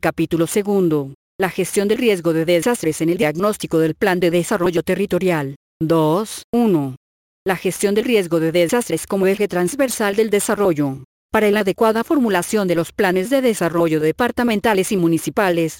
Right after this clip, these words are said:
la gestión del riesgo de desastres se constituye como un eje estructurante para garantizar la sostenibilidad territorial,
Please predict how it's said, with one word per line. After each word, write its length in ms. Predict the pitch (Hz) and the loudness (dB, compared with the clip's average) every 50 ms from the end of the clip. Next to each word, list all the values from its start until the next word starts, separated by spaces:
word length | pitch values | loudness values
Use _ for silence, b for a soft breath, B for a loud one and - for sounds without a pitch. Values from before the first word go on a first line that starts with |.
| _ - | _ -4
la 100 | 190 180 | -4 -4
gestión 380 | - - 185 - - 208 196 202 | -2 -2 -4 -4 0 0 0 0
del 120 | 220 - | 0 0
riesgo 340 | 247 233 208 180 160 170 160 | 2 2 0 2 2 0 0
de 100 | 160 160 | 0 2
desastres 800 | 156 175 170 156 - 190 175 170 - - - 160 160 156 147 - - | 2 2 2 2 2 0 0 -2 -4 -4 -2 0 0 0 0 -4 -8
se 160 | - - 185 | -4 -4 -4
constituye 600 | - - 190 175 - 208 175 - 233 240 240 247 - | -2 -2 -2 -2 -2 -2 -2 0 0 0 0 0 -2
como 200 | - 240 202 190 | -2 -2 0 2
un 120 | 175 165 165 | 2 2 0
eje 160 | 165 - 233 | 0 -2 -4
estructurante 680 | - - - 220 - _ - 160 156 175 170 160 170 | -6 -6 -6 -6 -6 _ -2 -2 0 0 0 0 0
para 220 | 156 - 151 156 185 | -2 -2 -2 -2 0
garantizar 560 | 220 220 175 165 160 - 180 156 - 175 165 | 0 0 0 0 0 -2 -4 -2 -2 0 0
la 120 | 170 185 | 0 -2
sostenibilidad 840 | - - 190 170 - 185 165 156 151 151 156 156 156 156 151 160 160 - - | -2 -4 -4 -4 -2 -2 0 0 0 0 0 0 0 0 0 0 -2 -2 -2
territorial, 720 | 185 180 185 202 - 220 214 220 208 185 170 170 175 175 | -4 -2 -2 0 0 0 2 2 2 2 2 0 -2 -4